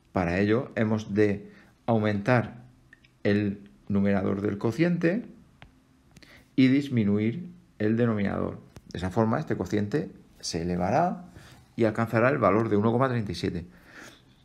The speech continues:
¿Qué implica esto? Aumentar el numerador. Aumentar el numerador es, es aumentar las concentraciones de productos y disminuir la,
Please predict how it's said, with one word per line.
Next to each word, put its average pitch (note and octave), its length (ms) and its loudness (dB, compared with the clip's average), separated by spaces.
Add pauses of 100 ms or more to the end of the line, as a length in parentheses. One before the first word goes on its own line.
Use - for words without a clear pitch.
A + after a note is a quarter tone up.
(180)
¿Qué - 80 2
implica B2+ 400 2
esto? A#2+ 460 -2 (360)
Aumentar G#2+ 520 2
el G#2+ 200 0
numerador. G#2+ 640 0 (760)
Aumentar G2 300 -2
el G2 80 0
numerador G#2 360 2
es, C3+ 100 -8 (120)
es B2 240 0
aumentar G#2+ 720 -2 (300)
las G#2+ 180 -2
concentraciones G#2 640 0
de A2+ 80 2
productos G#2 640 -4 (560)
y B2+ 100 4
disminuir G#2+ 800 -2 (720)
la, G2+ 680 0